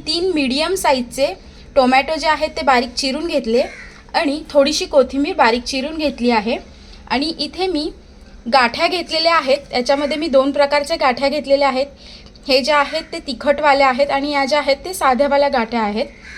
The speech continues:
तर इथे एक बाउल मी गाठ्या घेतलेल्या आहेत. तर हे बनवण्यासाठी मी सर्वात आधी कढईमध्ये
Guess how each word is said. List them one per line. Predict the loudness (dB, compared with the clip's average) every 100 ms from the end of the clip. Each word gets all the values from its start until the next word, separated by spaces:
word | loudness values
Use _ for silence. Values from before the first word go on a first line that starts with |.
| -16 -18 -4 2
तर | 2
इथे | 0 -4 -2
एक | -2 2
बाउल | 4 4
मी | 0 -4 -6 -12 -20 -20 -20 -20 -4 0
गाठ्या | 2 2
घेतलेल्या | 2 2 2 2
आहेत. | 2 0 -2
तर | 2
हे | 4
बनवण्यासाठी | 4 0 0 -2 -2 -4 -4
मी | -2
सर्वात | 0 4 4 2
आधी | 0 -2 2
कढईमध्ये | 4 4 0 -2 2 0